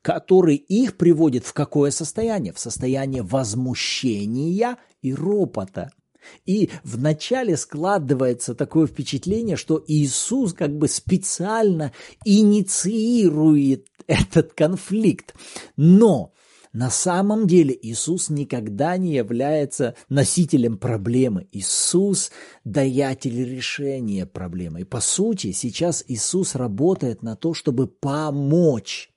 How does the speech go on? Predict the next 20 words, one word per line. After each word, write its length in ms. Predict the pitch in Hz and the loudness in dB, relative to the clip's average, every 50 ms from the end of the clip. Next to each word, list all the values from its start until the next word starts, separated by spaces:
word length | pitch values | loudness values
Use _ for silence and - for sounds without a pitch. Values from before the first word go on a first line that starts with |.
| _ | _
им 540 | - 143 156 190 214 220 220 220 190 190 - _ _ _ _ _ - - - - _ - | -4 0 2 4 4 4 4 2 0 -2 -6 _ _ _ _ _ -20 -20 -20 -10 _ 2
увидеть 920 | 165 160 156 147 131 143 185 214 226 202 165 135 135 110 - - - _ _ _ _ _ _ | 4 6 6 4 4 4 2 4 4 2 2 2 0 -2 -4 -6 -16 _ _ _ _ _ _
то, 520 | - 180 202 214 240 226 202 160 123 101 95 | 2 4 4 6 8 6 6 6 4 0 -4
что 420 | - - - - - 160 170 165 | -8 -14 -12 -6 -2 0 0 0
внутри 840 | 143 107 131 135 143 147 - - _ - 170 170 196 196 180 151 127 | 0 0 -2 0 0 0 -2 -2 _ 2 2 4 4 4 4 2 0
них 440 | 120 127 135 143 160 170 165 - - | -2 -2 -2 0 2 2 0 0 -2
самих 720 | - - - 151 139 135 135 143 160 180 175 139 - - | -6 -6 -4 -4 -4 -4 -2 0 0 0 0 0 -2 -4
является 580 | 123 120 101 117 127 135 139 147 139 - - 147 | -6 -6 -4 -4 -4 -4 -4 -4 -4 -6 -8 -8
проблемой. 640 | - 143 147 143 151 151 160 151 110 90 80 78 - - _ _ - - - - - - - - - - _ _ _ _ | -6 -6 -6 -4 -2 -2 -2 -2 -2 -4 -8 -10 -16 -20 _ _ -20 -20 -20 -20 -20 -20 -20 -20 -20 -20 _ _ _ _
Если 320 | - 101 104 - - 123 120 | -6 -4 -4 -2 -2 -2 -2
мы 120 | 113 120 | -2 -2
рассматриваем 680 | 117 95 - - 135 131 123 - 131 110 110 104 110 | -2 -4 -4 -2 -2 -2 -2 -2 -2 -2 -2 -2 -2
Иисуса 460 | 107 - - - 196 208 180 - 120 - | -2 -2 -2 -2 -2 -2 -2 -2 -6 -6
как 220 | - - - - _ _ _ _ _ | -8 -10 -10 -10 _ _ _ _ _
истину, 840 | - 135 131 135 127 113 - - - - - 123 135 143 165 180 185 _ _ _ _ _ _ | 0 0 2 2 2 0 -2 -6 -10 -10 -8 -8 -6 -4 -6 -6 -8 _ _ _ _ _ _
истину 640 | - 151 156 165 156 127 - - - 135 120 110 104 92 | 4 6 6 6 6 4 0 -6 -6 -6 -6 -6 -6 -8
во 240 | 80 92 123 117 101 | -6 -6 -6 -6 -6
плоти, 720 | _ - 110 104 120 131 127 127 135 - - 185 196 190 - - - - - - - | _ -10 -4 2 4 4 4 4 2 0 -2 -4 -4 -4 -8 -14 -20 -20 -20 -16 -12
и 80 | 101 | -10
сейчас 560 | 95 - - - - 202 214 226 220 - - | -8 -8 -6 -6 -4 -4 -2 -2 -2 -4 -6